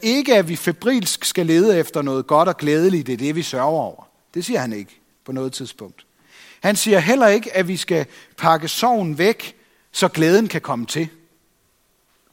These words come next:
Han siger ikke engang, at det er vores ansvar, og at vi selv skal sørge for, at sorgen kommer til at udvikle sig til glæde. Det siger Jesus aldrig.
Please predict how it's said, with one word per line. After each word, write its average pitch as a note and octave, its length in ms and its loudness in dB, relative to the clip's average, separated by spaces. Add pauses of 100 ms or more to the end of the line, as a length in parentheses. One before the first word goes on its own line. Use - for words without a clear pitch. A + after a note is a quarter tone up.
(420)
Han F#3 200 -4
siger A3 320 -2
ikke B3+ 340 -4
engang, F#3 420 2 (2000)
at F#3+ 180 4
det F#3+ 120 6
er E3+ 40 4
vores G3+ 380 4
ansvar, F3 560 0
og D3+ 280 -2
at C#3+ 180 -6
vi B3+ 120 4
selv A#3 340 2
skal F#3 220 -2
sørge F3+ 380 2
for, E3 380 -4 (280)
at E3 160 -4
sorgen F#3 540 0 (400)
kommer E3 220 0
til G3 120 0
at F#3+ 40 4
udvikle F#3+ 480 2
sig C3 180 -6
til C#3 120 -8
glæde. C3 420 -4 (1700)
Det D3 140 -6
siger F3 380 -2
Jesus D#3+ 320 -8
aldrig. A#2+ 460 -10